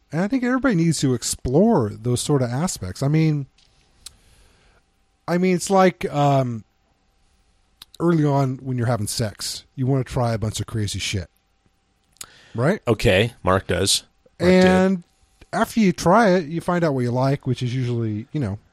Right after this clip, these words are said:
Speaker 1: pretty straightforward sexual intercourse. And you don't really, you know, need to be pounding on the anus all the time and
Speaker 2: <laughs>
Speaker 1: stuff like that, right?
Speaker 2: Sure. Uh,
Speaker 1: So,
Speaker 2: so
Speaker 1: I mean, it's important to explore all of those things when you're a young man. I mean, you should know whether he likes,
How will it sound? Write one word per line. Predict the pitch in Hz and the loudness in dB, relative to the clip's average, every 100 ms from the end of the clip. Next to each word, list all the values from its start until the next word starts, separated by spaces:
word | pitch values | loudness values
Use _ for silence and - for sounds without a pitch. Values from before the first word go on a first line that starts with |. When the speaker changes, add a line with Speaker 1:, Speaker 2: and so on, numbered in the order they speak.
| _ | _
Speaker 1:
pretty | 165 135 | -2 0
straightforward | - 135 - 131 120 101 104 - | 0 -2 0 2 2 0 -6 -14
sexual | - 143 - 120 | -2 -2 2 0
intercourse. | 127 139 117 104 101 - - _ _ - - - | 2 -2 -4 -8 -8 -14 -20 _ _ -20 -20 -12
And | 160 156 | -4 0
you | 165 | 4
don't | 185 | 6
really, | 165 160 151 | 6 6 6
you | 151 | 4
know, | 135 131 139 - | 2 0 -2 -8
need | 131 139 | -2 0
to | 127 | 2
be | 123 | 0
pounding | 120 - 135 127 117 | -2 -2 0 0 0
on | 113 | -2
the | 104 110 | -4 -4
anus | 113 110 110 120 | -2 -2 -2 -4
all | 98 | -4
the | 107 | -6
time | 113 | -4
and | 101 | -2
Speaker 2:
<laughs> | |
Speaker 1:
stuff | 95 - - 113 - | 0 -2 -2 -4 -4
like | 107 | -6
that, | - 110 | -4 -4
right? | 117 151 196 - _ - - - - - - - - - | 0 0 0 -4 _ -20 -20 -18 -16 -16 -16 -20 -4 2
Speaker 2:
Sure. | - 143 110 90 85 - - | 6 8 8 6 0 -10 -18
Uh, | - 101 87 | -6 -2 0
Speaker 1:
So, | 80 247 233 214 | 6 10 10 8
Speaker 2:
so | |
Speaker 1:
I | 202 | 4
mean, | 240 247 | 6 6
it's | 247 226 | 4 0
important | - 269 240 | 2 2 2
to | |
explore | 220 - 233 262 | 0 0 0 2
all | 170 117 | 2 0
of | 110 | -2
those | 110 110 | -6 -6
things | 113 107 113 | -6 -4 -4
when | 110 | -4
you're | 104 104 | -4 -4
a | |
young | 101 98 92 | -6 -6 -8
man. | 90 85 90 | -10 -10 -8
I | 104 | -4
mean, | 139 165 | -2 0
you | 170 | -2
should | - 165 | -4 0
know | 165 240 | 2 2
whether | 160 147 139 | 2 0 0
he | 131 | 0
likes, | 135 135 - - | -2 -4 -8 -16